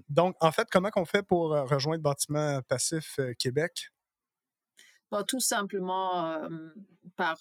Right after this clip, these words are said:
Speaker 2: euh, un courriel, info at bâtiment passif québec point com ou aller sur notre site. On peut aussi nous suivre sur LinkedIn, Facebook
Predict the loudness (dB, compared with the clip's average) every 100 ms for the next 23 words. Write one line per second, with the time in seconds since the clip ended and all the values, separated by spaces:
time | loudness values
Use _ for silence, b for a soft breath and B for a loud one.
0 | -4 -2 0 -2 -4 -4 -4 -2 -4 -2
1 | -2 -2 -2 -2 -2 -2 -6 -6 -2 -4
2 | -4 -6 -6 -4 -6 -6 -4 -4 -6 -6
3 | -8 -8 _ -10 -8 -6 -6 -6 -6 -8
4 | -6 -4 -2 -2 -4 -6 -8 -6 -4 -4
5 | -6 -12 -8 -6 -4 -4 -4 -4 -4 -4
6 | -4 -6 -4 -4 -4 -4 -4 -6 -4 -6
7 | -6 -14 B B B B _ -4 -2 -2
8 | -2 -4 -6